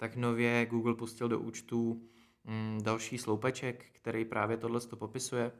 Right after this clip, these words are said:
v rámci Insights vedle, vedle budgetu a tenhle ten sloupeček tak vám řekne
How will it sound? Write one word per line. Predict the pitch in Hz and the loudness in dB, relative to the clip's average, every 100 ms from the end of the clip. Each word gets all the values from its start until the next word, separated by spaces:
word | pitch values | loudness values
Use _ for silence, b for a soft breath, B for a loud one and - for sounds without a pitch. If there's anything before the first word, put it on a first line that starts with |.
| - | -14
v | - | -8
rámci | 107 107 104 | -6 -6 -6
Insights | 117 113 107 104 | -6 -4 -4 -4
vedle, | - 110 113 107 107 | -6 0 2 0 -2
vedle | 110 110 104 | -2 0 0
budgetu | 98 104 117 - 110 110 B B - | 0 0 -2 -2 -4 -6 B B -6
a | 101 101 98 | -2 -2 -2
tenhle | 107 104 | -2 -2
ten | 104 107 | -2 -8
sloupeček | 104 104 104 107 104 | -6 -6 -4 -6 -4
tak | 107 | -4
vám | 107 110 107 | -2 -2 -2
řekne | 104 107 104 | -4 -4 -4